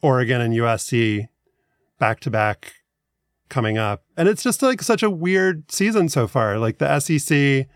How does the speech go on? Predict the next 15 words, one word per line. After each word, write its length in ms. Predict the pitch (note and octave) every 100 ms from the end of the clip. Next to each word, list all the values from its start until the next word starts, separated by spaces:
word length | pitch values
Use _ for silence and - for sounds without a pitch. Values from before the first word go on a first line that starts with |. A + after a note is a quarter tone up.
| _ _ _
um, 200 | C#3 B2+
in 100 | C3+
just 240 | C3+ - -
two 200 | E3+ D3+
weeks, 440 | G3 D#3 G2+ -
like, 160 | A#2 G#2
Georgia 580 | B2 B2+ B2 A#2 A2+ - _ _ _ _
has 160 | - G#2
looked 180 | G#2+ -
okay, 460 | G2+ - A2+ C3+
I 80 | A#2
guess, 240 | A2+ G#2+ A#2+
not 160 | G#2+
great. 380 | - B2+ B2 - _ _ _
But, 320 | B2+ A#2 G#2+